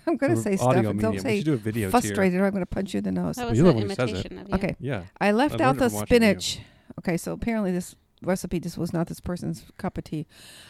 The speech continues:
Speaker 1: I left out the spinach and used lemon juice in place of lemon zest. The taste had too much lemon flavor, my liking.
Speaker 2: Yeah, that, I mean, I don't know why you would think that was okay to,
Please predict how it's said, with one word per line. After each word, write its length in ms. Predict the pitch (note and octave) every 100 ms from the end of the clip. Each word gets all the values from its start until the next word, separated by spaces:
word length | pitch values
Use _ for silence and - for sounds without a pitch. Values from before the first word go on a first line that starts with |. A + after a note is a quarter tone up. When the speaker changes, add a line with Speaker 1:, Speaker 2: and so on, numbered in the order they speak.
| - -
Speaker 1:
I 100 | G#3
left 220 | C#4 F4
out 100 | E4+
the 80 | C#4+
spinach 520 | - G3+ F3 G3 -
and 140 | F#3+ F#3+
used 220 | G3+ -
lemon 300 | F#3 G#3+ A#3
juice 360 | - A3+ F#3 -
in 120 | F3
place 320 | - G3 G3
of 160 | F3 F3+
lemon 300 | F#3+ F3+ E3+
zest. 560 | - E3+ B2 - - _ _ - - _
The 80 | -
taste 380 | - A3+ B3+ -
had 160 | F#3+ -
too 140 | A3
much 220 | G#3 -
lemon 300 | G3 G3 F#3
flavor, 720 | F3+ - G#3 E3+ D#3 D3+ F3 _ _ _ _ -
my 280 | E3+ F3+ F3
liking. 600 | E3+ D#3+ - - - F3+ _ - G4+ _ _ _ _ _ _ _ _ _ _ _ _
Speaker 2:
Yeah, 300 | F3+ G3 C#3 D3
that, 240 | D#3+ F#3 _ _ _ D#3
I 40 |
mean, 240 | E3 D#3+ D3
I 80 | D#3
don't 120 | F3
know 100 | C#3+
why 180 | B2+ C3
you 100 | C3
would 120 | A#2
think 160 | C3
that 100 | B2
was 120 | A2+ A2
okay 220 | - A2
to, 160 | G#2+